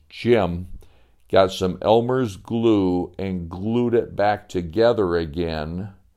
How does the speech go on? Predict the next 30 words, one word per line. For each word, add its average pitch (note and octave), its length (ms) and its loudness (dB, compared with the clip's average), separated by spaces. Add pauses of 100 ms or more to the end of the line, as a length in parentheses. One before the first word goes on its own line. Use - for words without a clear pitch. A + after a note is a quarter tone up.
(560)
And G2 300 -4
then G2+ 180 -4
I G2+ 100 0
would G2+ 220 0
get F#2 180 -2
more A#2 380 0
spankings G2 720 -4
later G2 420 0
on, G#2+ 400 2
and G#2 180 -2
it G2 60 -2
would F#2+ 220 0
break G2+ 300 0
again, G#2 1000 2 (580)
and G#2 260 -2
we'd G2+ 200 -2
get G2 160 2
more B2+ 360 2
Elmer's A2+ 420 2
glue A2 460 4
and F#2+ 260 -4
put A2+ 160 4
it D2+ 240 0
back F#2+ 480 -2
together G2+ 640 0
again. F2 640 -4 (1400)
And D#3+ 560 6
finally, D#3+ 1000 2
I A#2+ 260 2
learned, B2 840 0